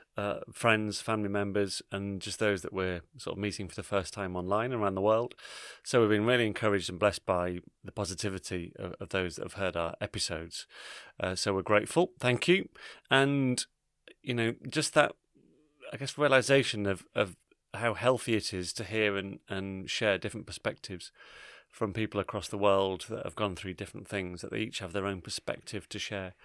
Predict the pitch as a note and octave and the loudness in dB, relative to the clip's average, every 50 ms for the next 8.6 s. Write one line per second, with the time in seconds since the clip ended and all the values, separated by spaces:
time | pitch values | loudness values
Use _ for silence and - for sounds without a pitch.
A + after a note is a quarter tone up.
0 | - - - - - - B2 A#2+ B2 C3+ - - A#2 G#2+ - - - F2+ E2 G2 | -20 -18 -18 -18 -8 -4 0 2 2 2 2 2 2 2 0 0 -4 -6 -4 -6
1 | F#2 F2 G#2+ G#2 F#2+ F#2 F2 - - - G#2 F2 F#2+ F2 - - G2 G2 F#2+ F#2+ | -2 2 2 2 2 2 0 -4 -2 -2 -2 -2 -4 -6 -4 -2 0 2 2 0
2 | F2+ F#2 F2+ F2+ F2+ F#2 F2+ - - B2+ A#2 F#2 F#2+ F2+ E2+ F#2+ F#2 F2 F2+ E2+ | 0 -2 -4 -2 -2 -4 -4 -6 -6 -6 -4 -4 -6 -6 -6 -6 -6 -6 -6 -8
3 | - - _ - - - - - _ - - G#2+ G2+ F#2+ F#2 F2+ E2 - - G2 | -12 -16 _ -20 -20 -20 -20 -20 _ -6 -2 0 0 0 0 -4 -6 -6 -6 -6
4 | F#2 E2+ - G2 F2+ E2 - F2+ F2+ - - _ _ _ - - A2 - - F#2+ | -6 -6 -6 -8 -8 -6 -6 -8 -8 -8 -10 _ _ _ -10 -10 -10 -8 -10 -10
5 | F2 - - G2 F#2 F2+ F2+ F#2 F#2 F#2 F#2+ F#2+ F#2 F#2 F2+ _ _ _ _ _ | -10 -8 -8 -6 -6 -6 -6 -6 -6 -6 -8 -10 -10 -12 -16 _ _ _ _ _
6 | - - - F2+ - G#2 G2 F2+ F2+ F#2+ G2+ F#2 F2 - - - - - F#2 - | -16 -14 -12 -10 -8 -10 -10 -8 -8 -8 -8 -8 -8 -10 -10 -10 -10 -10 -12 -12
7 | - - G2+ - - - F2+ - - - - G2 E2 F#2 F#2 F2 F#2 F#2 - - | -10 -10 -10 -8 -10 -14 -16 -16 -14 -12 -12 -10 -8 -8 -6 -6 -8 -8 -8 -10
8 | - - - A#2 A2+ - - B2 A#2+ - E3+ E3+ | -12 -8 -6 -6 -4 -4 -4 -4 -4 -4 -6 -8